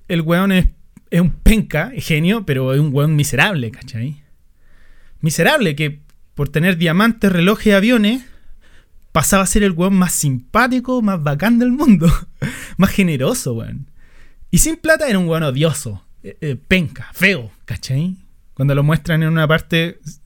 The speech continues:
ya en su decadencia, bueno, era un weón muy penca, se parecía hasta a mí. <laughs>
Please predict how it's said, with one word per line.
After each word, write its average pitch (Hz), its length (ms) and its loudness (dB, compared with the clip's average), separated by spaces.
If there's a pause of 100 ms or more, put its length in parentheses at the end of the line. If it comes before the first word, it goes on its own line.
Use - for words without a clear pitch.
(160)
ya 143 300 -2
en 143 60 0
su 147 160 -2
decadencia, 160 600 0 (880)
bueno, 247 220 4
era 269 100 2
un 240 80 4
weón 262 160 2
muy 269 120 0
penca, 254 340 -8 (260)
se 220 140 0
parecía 247 300 2
hasta - 180 2
a - 20 4
mí. 247 340 0
<laughs> 202 60 8